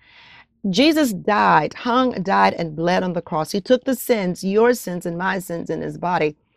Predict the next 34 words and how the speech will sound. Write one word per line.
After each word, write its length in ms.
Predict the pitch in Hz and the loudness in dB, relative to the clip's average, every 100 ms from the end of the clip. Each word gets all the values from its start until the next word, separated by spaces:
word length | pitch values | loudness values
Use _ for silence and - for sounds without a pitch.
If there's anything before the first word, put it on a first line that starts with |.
| _ - - | _ -20 -4
He 160 | - 240 | 4 4
came 300 | - 254 302 | 6 4 2
to 100 | 294 | 0
this 220 | 233 240 | 0 0
sin-sick 880 | - 233 233 226 - - - 226 202 - | 2 2 2 0 -4 -12 -2 0 0 -8
world. 640 | 165 175 190 175 156 156 | -6 0 2 4 2 0
He 120 | 202 | -4
left 320 | 185 202 220 - | 0 4 2 0
the 80 | |
glories 480 | 180 170 202 196 170 | -4 0 2 2 0
of 80 | 170 | -4
heaven 320 | - 170 165 | 0 0 0
and 140 | 165 175 | -2 -2
came 180 | 202 | -2
to 100 | 208 | -2
this 180 | 170 160 | -4 -4
sin-sick 420 | - 175 170 156 - | -6 -8 -6 -8 -4
world. 360 | 156 147 139 _ _ _ _ _ _ - | -2 -2 -6 _ _ _ _ _ _ -4
He 180 | - 240 | 6 8
endured 600 | 226 208 202 285 269 247 - | 8 6 4 8 8 6 6
everything. 500 | 226 262 254 190 165 | 4 4 2 0 0
He 180 | 196 190 | 2 2
had 140 | 196 | 2
said 160 | - 220 | 0 2
he 140 | 214 | 0
bore 440 | 170 175 214 233 240 | -2 2 8 8 8
our 200 | 170 175 | 6 4
sicknesses 580 | - 226 220 196 196 | 0 -2 0 -4 -6
and 140 | 180 156 | -6 -6
diseases 580 | 160 147 196 202 208 220 | -8 -4 -4 -4 -8 -8
in 140 | 180 | -8
his 120 | 160 | -6
own 200 | 151 143 | -6 -8
body. 480 | 139 175 208 226 240 | -4 -2 0 0 -4